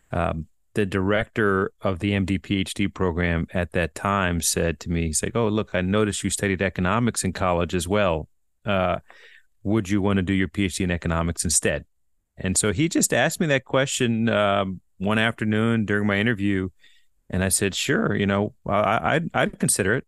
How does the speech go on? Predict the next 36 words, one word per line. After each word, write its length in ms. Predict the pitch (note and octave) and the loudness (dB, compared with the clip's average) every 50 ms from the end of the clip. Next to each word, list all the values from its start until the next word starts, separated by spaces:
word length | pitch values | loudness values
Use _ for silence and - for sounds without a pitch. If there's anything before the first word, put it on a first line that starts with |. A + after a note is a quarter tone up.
| _ - | _ -4
And 140 | A#2 G#2 G#2 | -2 -2 0
so 240 | - - A2+ A2 | 0 2 2 2
he, 200 | G2+ G#2 B2+ B2 A2+ | 2 0 -2 -4 -2
he 140 | - A#2 A2+ | -2 -2 0
literally 460 | G#2 G#2+ G#2+ B2 B2+ C3+ C3 C3 B2 | 2 2 2 2 2 2 2 2 0
set 200 | - - C3 A#2+ | 2 0 2 2
up 120 | A#2+ A#2 A#2 | 2 0 2
meetings 340 | A#2 A#2+ A2+ A#2 A#2 G#2+ - | 0 0 2 2 0 0 0
that 180 | A2+ G#2+ G#2+ A2 | 0 2 2 2
afternoon 500 | A2+ A2 G#2+ - - A2 A2 A#2 A2+ G#2 | 2 0 0 -2 -2 0 0 2 2 0
with 160 | G#2 F#2+ - _ _ | 0 -2 -4 _ _
people 320 | - A2+ G#2+ - F#2+ F#2+ | -4 -4 -2 0 0 0
in 80 | F#2+ G2+ | 2 2
the 80 | G#2 | 2
economics 440 | G#2 G2 - G2 G2+ G2+ G2 F#2+ - | 0 0 0 0 0 0 -2 -4 -8
department 520 | - - - G2+ G#2 G#2 G#2 G2 - - _ _ - - - - - - _ _ _ _ _ | -10 -4 -2 -2 0 0 0 -2 -2 -4 _ _ -20 -20 -20 -20 -20 -20 _ _ _ _ _
at 240 | - G2 G2 F2+ - - _ - | -2 0 0 0 -2 -6 _ -6
the 80 | - | -2
University 340 | F#2+ G2 G2 G2 F#2 - - | 0 2 2 2 0 0 -4
of 60 | F#2+ | -4
Chicago. 420 | - - G2+ G2 G2 F#2+ G#2+ G#2+ G#2 | -2 0 2 2 2 2 2 2 2
I 80 | F#2 | 2
went 220 | F2 F2 G2 G#2 G#2 | 2 2 2 2 2
over 180 | G#2 F#2 G2+ | 2 2 0
there, 220 | F#2+ F#2+ F#2+ G2 F#2+ | 0 2 2 2 2
met 180 | F#2 F2+ F#2+ | 0 0 0
with 160 | G#2 G2 F2 - | 0 -2 -4 -2
people, 460 | A2+ G#2+ G#2 - G#2 G#2+ G#2+ A#2 - _ _ _ _ _ _ - - | -2 -2 -2 0 -2 -2 -2 -4 -8 _ _ _ _ _ _ -10 -4
and, 360 | G2 F#2+ F#2+ F#2+ F#2 F2+ E2+ | -2 0 0 0 0 0 0
uh, 220 | F2 F2 F2 F2+ G#2 | 0 0 0 0 -2
a 80 | G#2 | -2
week 240 | F2+ F#2 G2+ F#2+ - | -2 -2 -2 -2 0
later 240 | G2+ G2 G2 F#2+ F#2+ | 0 0 2 2 2
I 100 | F#2+ F#2+ | 2 0
applied, 520 | F#2 - - G#2+ G2+ G2+ G#2 A2 A#2+ A#2 | 0 -2 -2 0 2 2 2 2 2 2
and, 260 | G#2+ G2 F#2+ F#2+ F#2+ | 0 0 0 -2 -4